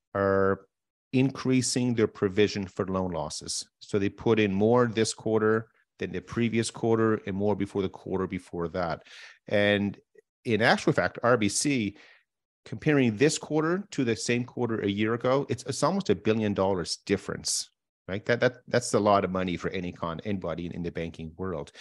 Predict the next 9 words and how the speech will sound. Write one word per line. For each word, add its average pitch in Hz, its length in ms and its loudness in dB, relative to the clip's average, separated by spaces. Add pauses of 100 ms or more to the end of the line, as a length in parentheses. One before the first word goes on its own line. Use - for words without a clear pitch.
(300)
So - 140 0
what 151 280 2
that 180 260 6
means 120 640 0
is 101 280 -6
that 98 400 -2 (1400)
we're 127 160 -2
still 175 760 0
l-, 117 340 -6